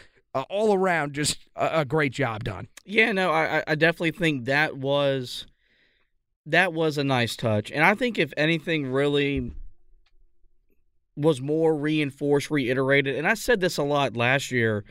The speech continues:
Speaker 2: when, when, when the team was struggling, and there was criticisms of Hubert Davis, which were warranted. And I'm not gonna walk him back because I felt they, I felt justified to criticize.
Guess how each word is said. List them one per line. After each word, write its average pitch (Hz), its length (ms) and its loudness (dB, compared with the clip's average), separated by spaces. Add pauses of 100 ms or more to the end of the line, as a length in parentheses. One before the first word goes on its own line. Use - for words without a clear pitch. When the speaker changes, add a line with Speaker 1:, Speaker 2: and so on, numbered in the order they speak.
(760)
Speaker 2:
when, 156 260 0
when, 156 220 -2
when 151 160 0
the 139 80 0
team 143 280 0
was 120 120 -2
struggling, 117 720 0 (340)
and 165 180 0
there 175 140 4
was 156 200 -4
criticisms 151 1080 0
of 147 200 4
Hubert 135 280 0
Davis, 117 580 0 (340)
which 190 220 0
were 202 140 2
warranted. 160 600 -2
And 147 120 0
I'm 165 100 2
not 175 200 2
gonna 175 140 0
walk 165 280 0
him 151 100 -2
back 135 440 -2 (720)
because 160 300 -2
I 170 120 2
felt 165 260 -2
they, 160 180 2
I 156 140 -2
felt 156 240 0
justified 143 560 0
to 123 60 -10
criticize. 117 760 -2